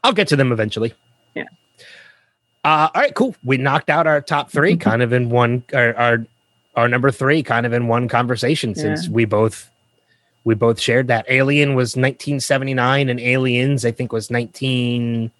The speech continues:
Speaker 1: eighty-,
Speaker 2: Eighty-six.
Speaker 1: eighty-six. Okay, I was
Speaker 2: Yeah.
Speaker 1: thinking eighty-four, but wow,
Speaker 2: Yeah.
Speaker 1: I didn't realize it was that much.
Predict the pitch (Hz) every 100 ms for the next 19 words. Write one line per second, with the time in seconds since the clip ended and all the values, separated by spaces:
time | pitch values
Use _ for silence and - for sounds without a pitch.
0 | _ _ - 151 147 131 120 151 - -
1 | - _ - 147 139 175 170 - 127 120
2 | 127 - 175 147 143 135 - 139 131 92
3 | 107 - 151 127 - - - _ 127 135
4 | 123 143 135 120 123 117 104 - _ _
5 | _ _ _ _ 104 107 113 120 113 -